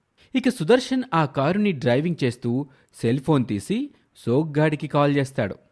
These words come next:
అవతల సోగ్గాడు బాల్కనీలో నిలబడి చుట్టుపక్కల చూస్తూ ఉంటాడు.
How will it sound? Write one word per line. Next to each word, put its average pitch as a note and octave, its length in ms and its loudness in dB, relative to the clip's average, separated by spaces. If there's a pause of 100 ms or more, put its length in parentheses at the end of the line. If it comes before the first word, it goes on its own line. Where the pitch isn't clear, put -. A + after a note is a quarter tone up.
(680)
అవతల A3+ 340 4
సోగ్గాడు E3+ 560 4
బాల్కనీలో C#3 680 2
నిలబడి A2+ 540 0 (420)
చుట్టుపక్కల G#3 440 -2
చూస్తూ B2+ 340 -2
ఉంటాడు. A2 380 -2